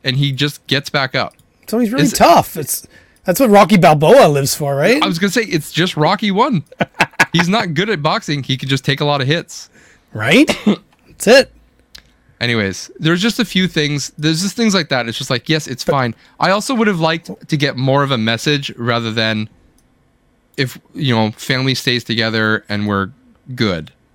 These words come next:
Speaker 1: basically, like Mario and
Speaker 2: Mm.
Speaker 1: Luigi. They can do anything together. And, and the fact it came together so kind of feebly at the end, like, they had no screen time together, essentially. At the end, it was just kinda like,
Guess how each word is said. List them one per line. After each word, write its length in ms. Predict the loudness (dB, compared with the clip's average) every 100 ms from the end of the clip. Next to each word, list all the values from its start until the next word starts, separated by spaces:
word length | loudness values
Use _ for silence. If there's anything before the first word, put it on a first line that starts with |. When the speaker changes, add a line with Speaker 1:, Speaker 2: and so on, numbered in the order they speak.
| _ -8
Speaker 1:
basically, 440 | -6 -6 -8 -8
like 240 | -8 -8 -6
Mario 300 | -4 -4 -4
and 80 | -4
Speaker 2:
Mm. 60 |
Speaker 1:
Luigi. 420 | -6 -6 -8 -10 _ _ _ _
They 100 | -6
can 80 | -4
do 80 | -2
anything 200 | -2 -4
together. 260 | -4 -6 -8 _ _ _ _ _ _ _ -8
And, 180 | -4 -4 -2
and 140 | 0
the 40 | 0
fact 300 | 0 -4 -4
it 140 | -6
came 260 | -2 -2 -2
together 420 | -4 -2 -2 -2
so 460 | -2 0 0 0 -6 _ _ _ -6
kind 180 | -2
of 80 | -2
feebly 680 | -4 -2 0 2 0 0 -2
at 120 | -4
the 160 | -2 0
end, 360 | 0 -2 -4 -8 _ _ _ -6
like, 180 | -4 0
they 60 |
had 140 | 0 0
no 100 | -4
screen 300 | -4 -4 -4
time 180 | -4 -4
together, 260 | -2 -2
essentially. 540 | -4 -6 -6 -4 -4 -6 -10
At 80 | -10
the 140 | -4 -4
end, 120 | -2
it 40 |
was 100 | -4
just 120 | -8 -10
kinda 140 | -10
like, 160 | -10